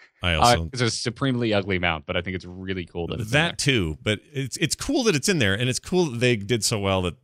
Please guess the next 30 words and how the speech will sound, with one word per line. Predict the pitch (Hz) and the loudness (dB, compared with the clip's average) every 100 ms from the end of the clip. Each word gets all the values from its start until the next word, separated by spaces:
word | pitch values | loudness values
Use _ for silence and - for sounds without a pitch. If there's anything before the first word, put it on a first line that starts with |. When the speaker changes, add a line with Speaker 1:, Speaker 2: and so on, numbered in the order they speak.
| - | -6
Speaker 1:
you | 85 | -6
know, | 69 82 120 | -6 -12 -10
all | 156 170 | -4 0
that | 160 117 | 2 2
stuff's | 120 101 | 0 0
great, | - 95 80 - _ | -2 0 0 -2 _
but | 90 80 - _ _ _ _ _ _ _ _ - | -4 -2 -6 _ _ _ _ _ _ _ _ -6
I | 92 78 _ _ _ - | -6 -6 _ _ _ -4
think | 143 - | -4 0
it | 131 - - - - | 0 2 0 0 0
sets | - 101 - | 2 2 2
a | 82 | -2
weird | 80 78 76 67 - _ _ _ | -2 -2 -2 -6 -16 _ _ _
precedent. | - 65 - - - | -8 -6 -6 -10 -2
But | 156 | 0
it's | 170 | 2
also | 185 180 165 | 2 4 2
Blizzard | 139 120 110 | 2 2 2
saying, | 117 110 104 98 98 | 2 2 0 -6 -2
"We | 107 | 2
have | 104 95 | 4 2
to | - | 0
get | 90 | -2
esports | 85 - 85 80 - - _ _ _ _ _ | 0 0 -2 -2 -2 -4 _ _ _ _ _
by | 95 90 | -4 -2
the | 80 | 0
neck | 80 78 76 - | -2 -2 -2 -6
and | 76 | -12
throttle | - - 67 58 | -10 -8 -8 -10
it," | 64 | -16